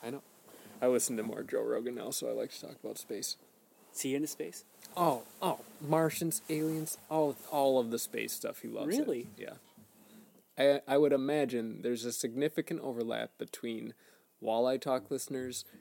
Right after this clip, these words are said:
Speaker 1: and Joe Rogan listeners.
Speaker 2: As far as our percentage who listen to Joe Rogan.
Speaker 1: Or, yeah.
Speaker 2: But not Joe Rogans who listen to Walleye Talk.
Speaker 1: <laughs>
Speaker 2: Now, if we
Speaker 1: Yeah.
Speaker 2: could tap into that, we are onto something, Dan.
Speaker 1: That would be a great,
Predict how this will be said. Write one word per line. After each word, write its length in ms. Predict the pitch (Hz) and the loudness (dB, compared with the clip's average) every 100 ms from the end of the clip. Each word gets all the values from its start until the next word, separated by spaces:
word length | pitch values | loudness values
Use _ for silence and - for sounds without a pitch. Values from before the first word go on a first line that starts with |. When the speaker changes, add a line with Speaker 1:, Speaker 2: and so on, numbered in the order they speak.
| - | -18
Speaker 1:
and 200 | - 98 | -12 -10
Joe 180 | - 117 | -4 -2
Rogan 400 | 110 107 90 - 60 | -2 -4 -8 -12 -14
listeners. 640 | - - - - - - - - | -14 -14 -14 -16 -12 -12 -12 0
Speaker 2:
As 140 | - | 6
far 120 | 170 | 8
as 120 | 151 - - | 8 6 0
our 260 | 156 165 156 | 6 8 8
percentage 680 | 165 147 - 139 127 127 - | 6 4 6 2 2 -4 0
who 120 | 143 | 0
listen 380 | 123 - 135 120 | 2 0 -4 -6
to 60 | |
Joe 240 | 117 127 120 | -2 2 4
Rogan. 400 | 117 117 127 135 | 4 2 0 4
Speaker 1:
Or, 120 | 127 | 4
yeah. 260 | 120 123 - - - - | 4 -2 -4 -10 -6 8
Speaker 2:
But 100 | 160 | 8
not 220 | 160 147 | 10 6
Joe 180 | 131 147 | 8 10
Rogans 460 | 135 139 127 117 - | 10 8 6 0 2
who 140 | 143 | 2
listen 320 | 135 123 131 | 4 2 2
to 80 | 123 | 4
Walleye 600 | - 120 120 117 190 - | 6 6 6 6 6 10
Talk. 140 | 196 - | 8 12
Speaker 1:
<laughs> 40 | |
Speaker 2:
Now, 200 | 175 175 | 12 12
if 80 | 190 | 12
we 80 | 226 | 12
Speaker 1:
Yeah. 60 | 214 | 10
Speaker 2:
could 140 | - | 8
tap 380 | 247 185 170 185 | 10 12 12 12
into 200 | 214 202 | 12 12
that, 480 | 139 135 131 196 214 - 175 - | 10 10 12 10 8 0 0 0
we 260 | 147 175 202 | 6 12 12
are 160 | 170 165 - 196 | 12 12 6 8
onto 460 | 180 190 190 165 | 12 12 12 10
something, 580 | - - 147 - 127 120 | 10 10 8 6 0 2
Dan. 520 | 123 113 117 117 180 165 - | 2 2 2 2 2 0 -6
Speaker 1:
That 260 | - - | -8 -4
would 160 | 123 120 | -2 0
be 140 | 127 120 | 2 0
a 40 | |
great, 320 | 110 117 120 | 0 -2 -2